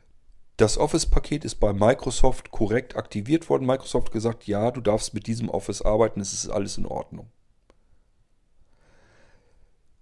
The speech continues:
Erste Erkenntnis, die ich dann hatte, da steht immer noch Produkt aktiviert. Also ich bekomme angezeigt, Microsoft hat dieses Produkt aktiviert, ich kann damit arbeiten, zeigt mir aber gleichfalls beim Start von Word,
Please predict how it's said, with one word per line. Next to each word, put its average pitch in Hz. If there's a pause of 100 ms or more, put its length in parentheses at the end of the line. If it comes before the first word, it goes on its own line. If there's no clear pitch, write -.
(180)
Erste 135
Erkenntnis, 156
die 156
ich 139
dann 131
hatte, 170
da -
steht -
immer 214
noch 95
Produkt -
aktiviert. 90
Also 101
ich 107
bekomme 180 (160)
angezeigt, 175
Microsoft - (240)
hat -
dieses 135
Produkt 113
aktiviert, 92
ich -
kann 120
damit 95
arbeiten, 131 (320)
zeigt -
mir 185
aber 156
gleichfalls 135
beim 98
Start 104
von 165
Word, 170